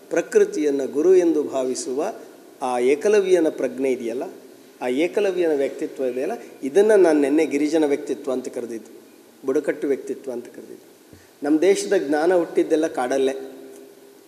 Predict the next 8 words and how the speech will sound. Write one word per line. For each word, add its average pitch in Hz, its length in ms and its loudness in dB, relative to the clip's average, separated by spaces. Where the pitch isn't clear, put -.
ನಾಡಲ್ಲಲ್ಲ, 135 540 0
ಅರಣ್ಯದಲ್ಲಿ, 131 960 2
ಆ, 160 40 -10
ಗಿಡಮರಗಳ 156 480 4
ಮಧ್ಯದಲ್ಲಿ, 131 760 -2
ಹರಿತಾ 160 380 4
ಇರೋ 147 160 2
ನದಿಯಲ್ಲಿ. 139 800 2